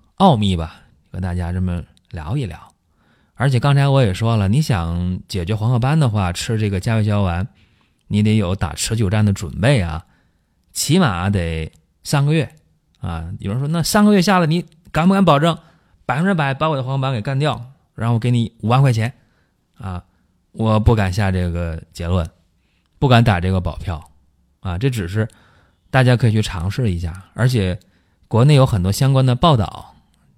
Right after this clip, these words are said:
很多的相关的论文呢，啊，都写过这个事情，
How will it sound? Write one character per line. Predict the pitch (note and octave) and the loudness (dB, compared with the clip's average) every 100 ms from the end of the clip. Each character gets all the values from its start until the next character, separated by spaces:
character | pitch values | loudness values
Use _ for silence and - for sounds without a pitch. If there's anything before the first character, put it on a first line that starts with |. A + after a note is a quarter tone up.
| _ | _
很 | - F#2+ | -10 -4
多 | F#2+ | 0
的 | A2 G2+ G2 - - | 2 0 -2 -8 -10
相 | - C3+ | -4 -2
关 | C3+ | -2
的 | B2+ | -2
论 | B2 C3+ | -2 -2
文 | G#2 F2+ A2 | -2 -4 -6
呢， | A#2 - _ _ _ _ _ _ _ _ _ - | -8 -12 _ _ _ _ _ _ _ _ _ -14
啊， | G2 | -8
都 | A2 | -4
写 | B2+ - | -4 -4
过 | D#2 F2 | -4 -2
这 | B2 | 0
个 | A#2 - _ - | 0 -4 _ -6
事 | - G2+ | 0 0
情， | F2+ | -2